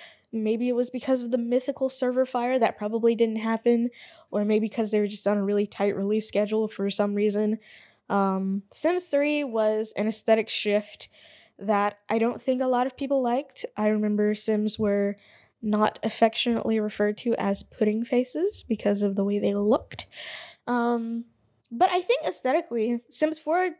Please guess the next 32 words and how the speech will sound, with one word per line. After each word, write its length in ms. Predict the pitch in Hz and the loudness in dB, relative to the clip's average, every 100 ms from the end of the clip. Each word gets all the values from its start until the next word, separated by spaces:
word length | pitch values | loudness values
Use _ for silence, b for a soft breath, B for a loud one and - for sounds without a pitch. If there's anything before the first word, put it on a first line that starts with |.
| - | 0
looks 280 | 269 311 254 | 2 2 0
really 200 | 302 233 | 0 0
good. 300 | 220 - 240 | 0 -2 -2
Like, 140 | 226 - | -2 0
I 100 | 254 | 2
like 200 | 302 320 | 2 2
the 100 | 311 | 0
art 160 | 247 254 | -2 -2
style 220 | 240 220 | -2 0
of 120 | 214 | -2
Sims 240 | 208 208 | -2 -2
four. 320 | - 185 202 214 B B B - | 0 0 0 -2 B B B -6
You 100 | 233 | -2
know, 100 | 240 | 0
Sims 420 | 247 381 440 - | 0 0 0 -2
two 220 | - 330 | -2 0
is 140 | 330 - | 0 -2
kind 200 | 294 294 | -2 0
of 100 | 214 | 0
dated 280 | 202 202 | 0 0
by 140 | 202 214 | 0 0
now. 260 | 202 208 196 | 2 2 2
I 60 | |
mean, 140 | 220 233 | 2 0
it 60 | |
ca-, 80 | - | -4
<gasps> 1000 | - - - - - - - _ _ _ | -10 -12 -14 -18 -20 -20 -20 _ _ _
you 80 | 262 | -4
know 60 | 311 | 0
what 80 | |
also 260 | 254 370 370 | 2 2 2
ca-, 140 | - | 0